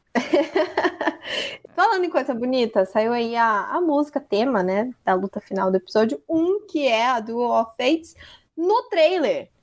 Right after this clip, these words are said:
Ela aparece no trailer de Obi-Wan. E aí, ca-, cai essa dúvida: será? Será que vem aí?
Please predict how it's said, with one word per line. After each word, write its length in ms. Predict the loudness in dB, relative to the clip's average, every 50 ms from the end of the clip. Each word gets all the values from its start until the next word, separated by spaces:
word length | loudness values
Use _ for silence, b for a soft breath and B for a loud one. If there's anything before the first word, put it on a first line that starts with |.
| _ _ -4
Ela 140 | 0 0
aparece 340 | 2 4 2 2 2 0 -2
no 160 | -2 -2 -2
trailer 360 | -2 0 0 0 2 2 0 0
de 120 | 0 0
Obi-Wan. 500 | -2 -2 0 0 0 2 2 0 -2 -4 -10 _ _ _ _ b b b b b b b b b b _ _ _ _ -10
E 140 | -6 -2 0
aí, 500 | 2 2 2 0 0 -2 -2 -4 -8 -12 _ _ _ _ _ -20 -20 -20 _ _ _
ca-, 160 | -2 0 0 0 0 -4 -4 -6 _ -2
cai 180 | 2 2 2 2
essa 200 | 0 -2 -2 -2
dúvida: 520 | -2 -2 -4 -4 -2 0 2 2 2 2
será? 560 | -2 -8 -6 -2 0 2 2 2 0 -2 -6 -8
Será 300 | -4 0 2 2 2 0
que 420 | 0 -2 0 0 0 -2 -4 -8 _ -4
vem 260 | -2 0 2 2 0
aí? 400 | 0 0 0 0 0 -2 -4